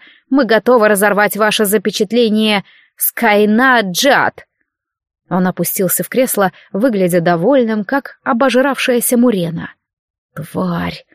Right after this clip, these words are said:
с ледяной злостью подумал Алистар. «Нашел же время сказать! Я знал это! Я знал, что это случится, давно знал.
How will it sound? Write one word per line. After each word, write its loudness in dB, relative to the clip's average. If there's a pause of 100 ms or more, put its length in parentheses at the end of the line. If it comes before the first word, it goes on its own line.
(160)
с -6
ледяной 0
злостью -2
подумал 0
Алистар. 0 (580)
«Нашел -2
же 2
время 2
сказать! -2 (540)
Я -8
знал 2
это! 2 (640)
Я -6
знал, 2
что 0
это 2
случится, 0
давно 2
знал. 2